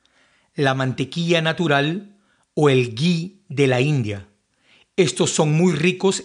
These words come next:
en ácidos grasos omega tres. Además,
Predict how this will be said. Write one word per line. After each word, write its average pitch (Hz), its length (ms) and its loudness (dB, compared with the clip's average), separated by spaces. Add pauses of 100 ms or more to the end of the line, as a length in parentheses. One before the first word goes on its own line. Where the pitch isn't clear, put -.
en 143 180 0
ácidos 147 440 -2
grasos 165 680 -4
omega 135 420 0
tres. - 480 -6 (920)
Además, 147 640 0